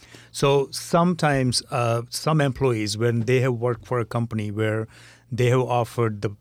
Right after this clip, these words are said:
uh, pension plans, they have those plans, pension plan. But my question is, then do you have one? Because not every employees have that.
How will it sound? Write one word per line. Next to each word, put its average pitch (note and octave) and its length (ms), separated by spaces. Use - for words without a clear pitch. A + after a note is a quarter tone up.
uh, A2+ 220
pension B2 460
plans, A2 480
they D3+ 220
have E3+ 300
those C3 180
plans, B2 380
pension B2+ 320
plan. G#2 260
But A#2 140
my C3 200
question C3 400
is, B2+ 320
then A2+ 220
do B2 80
you B2+ 160
have E3+ 300
one? G#2 320
Because A#2+ 220
not C#3 160
every B2+ 240
employees A#2 440
have D3 260
that. G#2+ 340